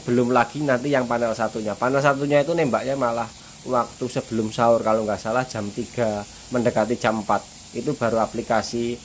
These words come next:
uh, clear coatnya. Untuk filter air di sini sudah sering saya bahas juga. Untuk filter air aku nggak pakai karena filter saya rusak. Pengalaman saya pakai filter air, kalau filter airnya itu nggak rekomen ya. Biasanya itu malah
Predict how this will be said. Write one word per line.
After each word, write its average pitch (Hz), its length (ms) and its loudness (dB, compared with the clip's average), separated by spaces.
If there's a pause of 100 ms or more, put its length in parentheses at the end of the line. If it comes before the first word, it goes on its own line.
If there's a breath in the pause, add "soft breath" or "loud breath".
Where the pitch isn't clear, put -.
uh, 101 140 -4
clear 117 300 -4
coatnya. 95 420 -8 (300)
Untuk 185 480 4
filter 190 400 0
air 185 320 2
di 151 160 -6
sini 160 480 -4
sudah 123 320 0
sering 127 320 0
saya 127 160 4
bahas 120 240 4
juga. 107 400 0
Untuk 135 160 0
filter 139 320 0
air 147 240 2
aku 147 180 -2
nggak 113 180 0 (140)
pakai 113 220 0
karena 135 560 0
filter 127 440 0
saya 123 320 2
rusak. 113 360 -2 (320 loud breath)
Pengalaman 160 560 4
saya 160 160 2
pakai 151 320 0
filter 143 320 0
air, 151 320 2
kalau 127 240 2
filter 131 320 -2
airnya 127 560 0
itu 135 160 -4
nggak 107 480 0
rekomen 123 320 2
ya. 92 160 -2
Biasanya 117 640 0
itu 131 160 -4
malah 117 320 -2